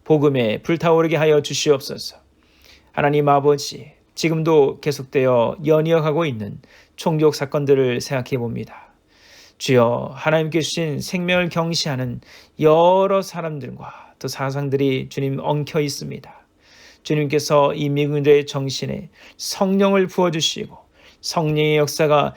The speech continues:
이 미국 땅에 다시 한 번 더 일어날 수 있도록 주님 붙들어 주시옵소서. 아버지 하나님, 전 세계 핵 위협이 가속화되고 있는 가운데에서 하나님 아버지 붙들어 주시고 이 땅 미국에서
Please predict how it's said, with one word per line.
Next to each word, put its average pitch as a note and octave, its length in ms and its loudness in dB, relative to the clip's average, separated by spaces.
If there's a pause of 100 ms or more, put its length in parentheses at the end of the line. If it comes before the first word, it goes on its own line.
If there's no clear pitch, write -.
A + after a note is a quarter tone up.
(160)
이 F3 140 2
미국 F#3+ 380 2
땅에 E3 420 0 (160)
다시 C#3+ 220 0
한 C#3+ 120 0
번 C#3 120 2
더 C#3+ 100 8
일어날 F3 320 4
수 F#3 140 0
있도록 F3 400 2
주님 D3+ 400 -4
붙들어 C3 600 -2
주시옵소서. E3 840 -2 (1000)
아버지 D#3+ 320 4
하나님, D#3 480 -2
전 F3+ 380 0
세계 E3+ 560 -2 (320)
핵 F3+ 160 2
위협이 D#3 640 2
가속화되고 F3 640 -2
있는 F3 220 -4
가운데에서 D#3+ 680 -2 (540)
하나님 C#3+ 340 2
아버지 C3+ 540 2
붙들어 F#3+ 420 2
주시고 - 460 -6 (580)
이 C#3+ 160 -2
땅 D#3+ 340 2
미국에서 G3+ 640 2